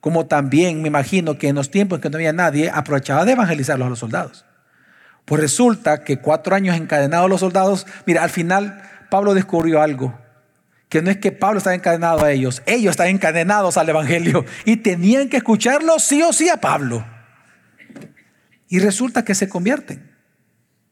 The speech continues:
varios de ellos. Y por eso, como lo vamos a ver, en las próximas semanas,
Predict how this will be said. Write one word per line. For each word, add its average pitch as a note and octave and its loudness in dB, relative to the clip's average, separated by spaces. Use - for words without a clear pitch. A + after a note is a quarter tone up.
varios D#3 -2
de F3+ 0
ellos. - -8
Y F3+ 0
por E3+ -2
eso, F#3 0
como G3 2
lo E3 4
vamos F3 0
a F3+ 2
ver, G#3+ -2
en - -8
las - -6
próximas E3 -4
semanas, G3+ -2